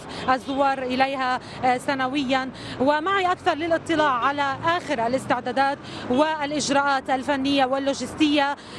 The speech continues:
آه، معي المدير عام المفوضية العليا للانتخابات في النجف السيد سعد العبدلي، سندعه يطلعنا أكثر عن هذه الاستعدادات. أهلًا وسهلًا بك، آه، سيد، آه، سعد.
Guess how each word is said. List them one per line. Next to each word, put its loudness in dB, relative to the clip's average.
آه، 4
معي 0
المدير 2
عام -2
المفوضية 2
العليا 0
للانتخابات 0
في -4
النجف 0
السيد 0
سعد 0
العبدلي، 0
سندعه 0
يطلعنا 0
أكثر 0
عن 0
هذه 0
الاستعدادات. -2
أهلًا 2
وسهلًا 0
بك، 0
آه، 2
سيد، 2
آه، 2
سعد. 0